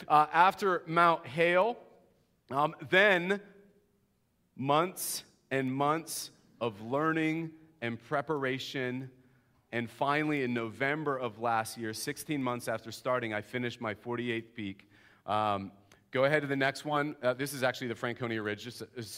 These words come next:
shameless connection to the Psalms of Ascent, uh, picture. I, I'm there.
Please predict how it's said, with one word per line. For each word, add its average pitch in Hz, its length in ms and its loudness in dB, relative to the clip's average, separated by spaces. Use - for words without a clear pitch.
shameless 117 460 -6
connection 104 440 -6
to 107 100 -14
the 98 80 -8
Psalms 104 340 -8
of 98 80 -10
Ascent, 101 320 -8
uh, 101 180 0
picture. 117 420 -6
I, 107 200 -4
I'm 113 180 -4
there. 107 320 0